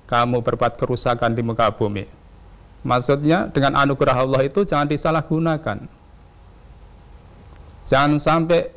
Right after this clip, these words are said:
anugerah Allah yang ada pada kita menyebabkan ketakaburan, menyebabkan kesombongan, menyebabkan keangkuhan,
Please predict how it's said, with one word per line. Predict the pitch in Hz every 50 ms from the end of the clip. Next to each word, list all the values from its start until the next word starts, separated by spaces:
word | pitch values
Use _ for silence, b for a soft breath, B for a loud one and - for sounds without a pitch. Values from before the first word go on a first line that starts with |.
| - -
anugerah | 147 151 156 135 147 143 131 143
Allah | 147 147 151 147 147
yang | 147 147 139
ada | 139 147 143 - 151 139 135
pada | 143 131 127 131 135 127 123 120
kita | - 175 175 - - - 113 110 110 120 - - - - - - -
menyebabkan | - 127 123 127 - - 147 147 156 156 - 165 160 160 165 170 - -
ketakaburan, | 147 135 - 143 139 135 143 139 135 - 147 147 147 135 117 104 92 - - - - - - - - - - - - - - - - - - - - - - - - - - - - - - - - - - - - - - -
menyebabkan | - 131 131 131 127 - - - 143 147 147 - 160 156 160 160
kesombongan, | 151 - - 156 151 151 156 147 156 151 143 139 117 104 - - 160 - - - - - - - - - - - - - - - - - 143
menyebabkan | 131 135 131 131 - 147 160 - - 156 151 156 151
keangkuhan, | 156 147 147 151 156 160 156 160 165 151 156 143 120 107 104 131 156